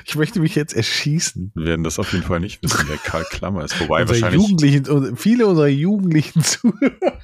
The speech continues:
Speaker 2: Mhm.
Speaker 1: <laughs>
Speaker 2: Ja, wie kann man Karl Klammer erklären?
Speaker 1: Karl Klammer war der erste Hilfebot in Office.
Speaker 2: Es war eigentlich Google, Google Assistant, ähm, in Form einer Büroklammer.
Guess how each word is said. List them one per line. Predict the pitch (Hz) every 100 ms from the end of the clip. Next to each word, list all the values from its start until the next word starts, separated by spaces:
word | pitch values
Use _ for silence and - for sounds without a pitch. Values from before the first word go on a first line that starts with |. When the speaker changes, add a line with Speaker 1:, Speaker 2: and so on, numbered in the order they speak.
| - -
Speaker 2:
Mhm. | 85 82 80 85 - _ _ _
Speaker 1:
<laughs> | - - - - _ - 214 - _ _ _ - - -
Speaker 2:
Ja, | 90 95 85
wie | 90
kann | - 110
man | 104
Karl | - 104
Klammer | 92 - 107 80
erklären? | - - 85 76 78
Speaker 1:
Karl | 82 107
Klammer | 101 95 117 151
war | 113 107
der | 98
erste | 82 101 113 - 135 139 139 - -
Hilfebot | 135 175 165 110 _ 90 92 - - - _ _ -
in | 110 120 120 120 120 127 -
Office. | 160 - - - _ _
Speaker 2:
Es | -
war | 85
eigentlich | 76 95 110
Google, | - 120 117
Google | 113 131 131
Assistant, | 104 - 135 - 180 175 196 - - -
ähm, | 123 123 123 120 120 120 - _ -
in | - 104
Form | - 123
einer | 113 117
Büroklammer. | 110 110 120 - 76 73 78